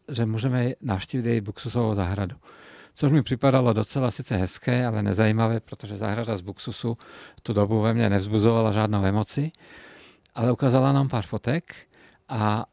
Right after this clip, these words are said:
vlastně z toho setkání na tom veletrhu se opravdu vyvinula návštěva. Hned druhý den jsme tam byli. Vítal nás na té zahradě její zeťák,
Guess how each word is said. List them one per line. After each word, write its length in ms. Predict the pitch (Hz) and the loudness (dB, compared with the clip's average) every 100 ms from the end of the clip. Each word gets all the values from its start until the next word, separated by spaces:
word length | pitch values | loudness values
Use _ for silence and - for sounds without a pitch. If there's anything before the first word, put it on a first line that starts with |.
| _ | _
vlastně 340 | 127 113 - 120 | -8 -6 -4 -6
z 140 | - | -4
toho 200 | - 120 | -2 0
setkání 460 | - 120 - 127 123 | 0 0 2 2 0
na 100 | 120 | -2
tom 160 | 127 | -2
veletrhu 680 | 104 104 - 120 113 127 135 - - - _ | -2 -2 -2 -4 -2 -2 -2 -8 -20 -20 _
se 160 | - 123 | -8 -4
opravdu 360 | 110 127 110 107 | -2 0 0 0
vyvinula 480 | 110 117 117 120 | 2 2 2 2
návštěva. 500 | 101 98 92 - 127 | 0 -2 -4 -8 -6
Hned 180 | 110 120 | -4 -2
druhý 280 | 104 110 107 | 0 0 0
den 260 | 98 127 139 | 0 -4 -8
jsme 180 | - 117 | -10 -8
tam 160 | 113 | -6
byli. 340 | 113 117 131 147 - - - - _ 107 | -4 -2 -2 -6 -12 -20 -20 -20 _ -2
Vítal 360 | 110 127 120 | 0 2 2
nás 340 | 120 110 - 131 | 2 0 -2 -2
na 180 | 117 | -2
té 320 | 117 123 120 - - - | 0 0 -2 -4 -12 -6
zahradě 640 | 113 101 117 113 120 117 127 | -2 -2 -2 -2 -2 -2 -4
její 200 | 120 98 | -4 -2
zeťák, 440 | 104 - 139 | -4 -2 -4